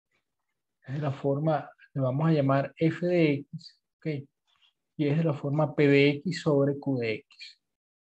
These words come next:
Siendo, eh,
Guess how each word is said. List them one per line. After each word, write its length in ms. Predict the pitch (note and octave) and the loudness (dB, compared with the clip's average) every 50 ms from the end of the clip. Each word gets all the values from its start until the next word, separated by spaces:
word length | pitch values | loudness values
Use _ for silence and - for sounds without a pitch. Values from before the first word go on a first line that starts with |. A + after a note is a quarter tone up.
| _ _ _ _ _ _ _ _ _ _ _ _ _ _ _ _ _ | _ _ _ _ _ _ _ _ _ _ _ _ _ _ _ _ _
Siendo, 920 | - - - - D#3 D3 D3 D3+ D#3+ E3 F3 F3 E3+ E3+ E3+ - - _ _ _ _ _ _ _ _ _ _ _ _ _ _ _ _ _ _ _ _ _ _ _ _ _ _ _ _ _ _ _ _ _ _ _ _ _ _ _ - - _ - - - _ _ _ _ _ _ _ - | -16 -14 -8 -4 -2 0 0 0 2 2 4 4 2 2 -2 -8 -18 _ _ _ _ _ _ _ _ _ _ _ _ _ _ _ _ _ _ _ _ _ _ _ _ _ _ _ _ _ _ _ _ _ _ _ _ _ _ _ -20 -20 _ -20 -20 -20 _ _ _ _ _ _ _ -12
eh, 300 | C3 B2+ B2 B2 A#2+ | -10 -10 -10 -10 -12